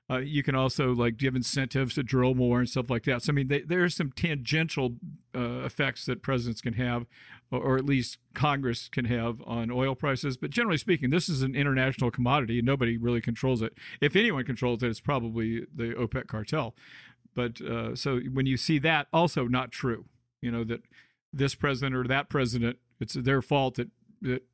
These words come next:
gas prices are up. Probably isn't. But here we are anyway. We do have some inflation. And here's what I think about inflation. I don't, I'm not on either camp.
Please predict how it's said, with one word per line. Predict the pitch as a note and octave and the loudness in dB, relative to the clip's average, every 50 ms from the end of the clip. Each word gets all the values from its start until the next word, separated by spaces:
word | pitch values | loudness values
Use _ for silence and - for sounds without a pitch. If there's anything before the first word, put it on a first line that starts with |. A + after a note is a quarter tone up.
| _ _ | _ _
gas | - B2+ C3 A#2+ - | -2 -2 -2 -2 -2
prices | - B2+ A#2 A2+ - - A2+ - - | -4 -6 -6 -6 -8 -10 -12 -12 -12
are | C3+ | -12
up. | B2 - - _ - _ _ _ | -12 -12 -16 _ -20 _ _ _
Probably | - G3 F#3 D#3 C3+ B2 B2 A#2+ A#2 | -2 -2 0 0 0 0 0 0 0
isn't. | A2+ G#2+ A2+ - - _ _ _ _ _ _ _ _ _ _ _ _ _ _ _ _ _ _ _ _ _ - | 0 -2 -4 -8 -14 _ _ _ _ _ _ _ _ _ _ _ _ _ _ _ _ _ _ _ _ _ 2
But | C#3+ | 4
here | F3+ A#3+ A#3+ | 4 4 4
we | A3 F#3+ | 4 4
are | F3 D#3+ C3+ B2+ | 4 4 2 2
anyway. | C3+ B2+ A2+ A2 A2 - A2+ - _ _ _ _ | 0 0 -2 -4 -6 -10 -14 -18 _ _ _ _
We | - C3 C3+ | -2 0 2
do | D3 F#3+ F#3+ | 2 4 2
have | G3 F#3 - | 2 2 0
some | - D#3+ | -4 -4
inflation. | D3 C3+ - C3+ C3 B2+ - D3 B2 - - - - | -4 -4 -2 0 0 0 0 -2 -4 -6 -8 -4 0
And | C#3+ C#3 | 4 4
here's | A#3 E4+ A3+ A#3+ | 4 4 4 2
what | F#3 F#3 | 4 4
I | G3+ G3+ | 4 4
think | G3 E3 C#3 A2 | 2 -2 -2 -2
about | B2 C3 B2 C3 B2+ A#2+ | -4 -4 -2 -2 0 0
inflation. | A2 - - C3+ B2+ A#2 - A2+ G#2 - - _ - - - - - - | -2 -2 0 0 0 0 0 -4 -10 -12 -16 _ -20 -20 -20 -20 -2 0
I | D#3+ G3 | 0 0
don't, | B3 A3 - - | 0 -2 -6 0
I'm | - F3+ A3 B3 | 0 0 2 2
not | G#3+ F#3 E3 | 2 2 2
on | D#3+ D#3 E3 | 0 0 2
either | E3+ F#3 G3 F3+ C#3+ | 0 2 2 0 -2
camp. | - - B2 G#2+ - _ | 0 -2 -4 -4 -4 _